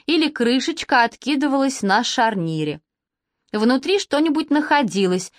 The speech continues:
например, куколка. В одном из таких украшений была дюймовочка ростом два с половиной сантиметра,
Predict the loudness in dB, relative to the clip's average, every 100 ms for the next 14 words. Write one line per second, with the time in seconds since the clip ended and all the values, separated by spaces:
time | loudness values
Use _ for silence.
0 | _ 0 2 2 2 0 -4 -2 -2 0
1 | -4 -4 -6 -8 _ _ _ _ _ _
2 | -2 2 2 2 0 0 -2 -2 -2 -8
3 | -6 0 0 0 0 2 2 -2 _ _
4 | -2 2 4 2 2 2 4 4 2 -2
5 | -6 -2 -2 -4 _ -2 2 2 0 0
6 | 0 0 -2 2 4 2 0 2 2 2
7 | 0 0 0 -2 0 0 2 0 0 -2